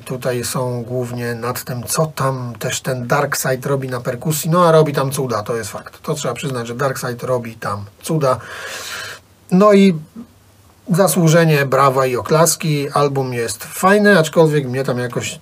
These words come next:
totalnie na łopatki nie położył, ale lubię go i doceniam go bardzo. Uważam, że to jest dobra, dobra rzecz. Nyktofilia tym razem bardzo ubogo, bo tylko jeden pełniak.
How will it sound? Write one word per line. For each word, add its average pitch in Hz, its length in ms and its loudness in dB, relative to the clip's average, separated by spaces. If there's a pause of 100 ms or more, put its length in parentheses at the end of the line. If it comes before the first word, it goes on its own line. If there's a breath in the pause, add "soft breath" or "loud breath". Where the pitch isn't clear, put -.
totalnie 143 440 0
na 127 280 -2 (160)
łopatki 143 440 -2
nie 135 320 0
położył, 143 840 4
ale 160 500 6 (800)
lubię 156 300 4
go - 180 -10 (140)
i 135 100 -8
doceniam 139 460 0
go 120 100 -2
bardzo. 131 360 -2
Uważam, 120 440 -4
że 113 100 -10
to 117 120 -8
jest 107 120 -8
dobra, 110 360 -4
dobra 98 400 -8 (120)
rzecz. - 280 -14 (560 loud breath)
Nyktofilia 247 540 4
tym 196 160 4
razem 180 340 4
bardzo 151 340 4
ubogo, 139 500 6
bo 139 140 0
tylko 127 220 -2
jeden 127 240 -2
pełniak. 120 540 -4